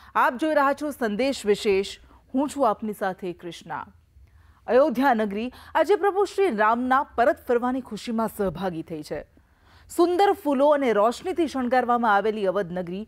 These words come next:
ઝૂમી ઉઠી છે, કારણ કે રામલલ્લા રામ મંદિરમાં વિરાજમાન થયા છે.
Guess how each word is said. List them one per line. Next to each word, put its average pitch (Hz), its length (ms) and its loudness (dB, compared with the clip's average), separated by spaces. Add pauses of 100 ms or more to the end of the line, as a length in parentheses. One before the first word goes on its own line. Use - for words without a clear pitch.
(240)
ઝૂમી 233 420 0
ઉઠી 175 300 -10
છે, 156 160 -6 (640)
કારણ 262 240 2
કે 233 260 2
રામલલ્લા 254 560 2
રામ 220 400 0
મંદિરમાં 208 480 -4
વિરાજમાન 180 580 -4
થયા 151 280 -12
છે. 151 140 -12